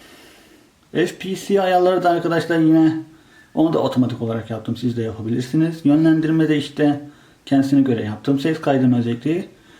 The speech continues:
video konum var arkadaşlar. Bunu S D kart ya da hafıza dahili depolama yapabilirsiniz. Ama arkadaşlar S D kartta, e, S D karta koyduğunuz videoları bulmanız biraz sıkıntı yaratabiliyor.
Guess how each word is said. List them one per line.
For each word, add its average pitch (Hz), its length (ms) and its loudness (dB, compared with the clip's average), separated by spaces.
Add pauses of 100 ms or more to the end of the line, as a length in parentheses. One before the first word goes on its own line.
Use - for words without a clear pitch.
(140)
video 240 280 0
konum 208 300 0
var 147 80 2
arkadaşlar. 139 520 0
Bunu 233 300 2
S - 260 -10
D 226 120 -2
kart 190 280 -2
ya 165 100 0
da 160 120 0
hafıza 160 460 0 (220)
dahili 147 360 2
depolama 139 340 2
yapabilirsiniz. 117 600 -2 (420)
Ama 233 200 2
arkadaşlar 156 600 -2
S - 140 -8
D 240 100 0
kartta, 160 600 -2 (380)
e, 131 260 0
S - 120 -12
D 180 100 -2
karta 151 300 -2
koyduğunuz 151 400 -2
videoları 139 440 2
bulmanız 135 360 4
biraz 131 280 0
sıkıntı - 340 -14
yaratabiliyor. 113 520 -8